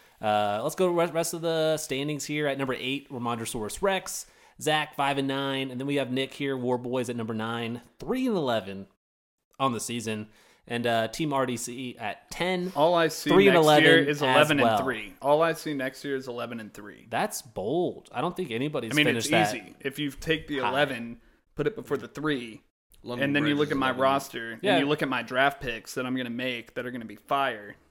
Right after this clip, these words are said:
Speaker 1: Damn. All right. You're gonna have to make some right picks there.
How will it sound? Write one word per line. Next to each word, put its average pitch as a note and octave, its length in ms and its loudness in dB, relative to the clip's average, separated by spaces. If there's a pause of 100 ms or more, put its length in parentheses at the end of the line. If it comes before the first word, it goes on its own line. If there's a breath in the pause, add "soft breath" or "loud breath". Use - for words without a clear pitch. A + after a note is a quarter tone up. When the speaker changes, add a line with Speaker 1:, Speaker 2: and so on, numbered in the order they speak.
(680)
Speaker 1:
Damn. G2 280 -6 (180)
All C3 80 -4
right. E3+ 240 -2 (1300)
You're B2 80 -10
gonna B2+ 100 0
have B2+ 100 -4
to B2 40 -6
make B2 160 -4
some A#2+ 160 -8
right A#2 140 -8
picks - 260 -10
there. F#2+ 220 -14